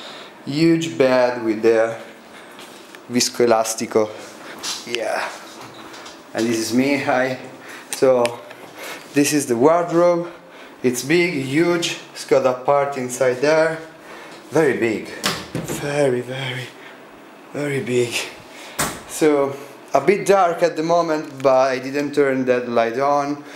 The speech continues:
And anyway, it's nice to have a soft light when you, when you chill in your bedroom.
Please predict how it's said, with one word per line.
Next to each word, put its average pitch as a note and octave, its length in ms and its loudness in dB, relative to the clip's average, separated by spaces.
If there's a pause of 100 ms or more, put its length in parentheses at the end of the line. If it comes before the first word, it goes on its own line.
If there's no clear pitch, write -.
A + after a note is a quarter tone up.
(280)
And A2+ 240 2
anyway, A#2+ 500 4
it's A2+ 220 -4
nice A#2 340 0
to B2+ 100 -2
have A#2+ 220 2
a A2 80 0
soft - 420 -2
light G#2+ 360 0 (300)
when A2+ 240 0
you, G#2+ 480 2 (720)
when A2 120 0
you G#2+ 100 0
chill A2 280 0
in G#2+ 140 0
your G#2 120 4
bedroom. F#2+ 500 -2